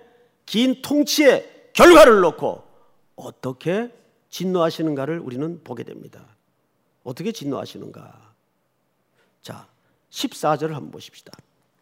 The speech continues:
여호와께서 에돔 사람 하닷을 일으켜 솔로몬의 뭐가 되게 하죠?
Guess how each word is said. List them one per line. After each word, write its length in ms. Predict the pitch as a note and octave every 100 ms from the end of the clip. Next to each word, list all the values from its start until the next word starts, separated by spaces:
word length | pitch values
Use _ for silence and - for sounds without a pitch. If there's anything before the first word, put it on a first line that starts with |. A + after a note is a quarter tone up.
| _ _
여호와께서 800 | D3 D#3 D3+ C#3+ C3+ - A#2 - _ _ _ _ _
에돔 340 | D#3+ D#3+ G#3 G3+
사람 420 | - D3 D3 D3
하닷을 500 | B2 - F3 E3 F3+
일으켜 560 | C3+ C3 - D3 F#3+ A3+ _ _ _ _ _ _ _
솔로몬의 680 | - F3+ F#3 F3+ G#3+ B3+ - _
뭐가 300 | A#2+ C#3 F3+
되게 220 | F3 E3
하죠? 360 | D3+ D3+ A3+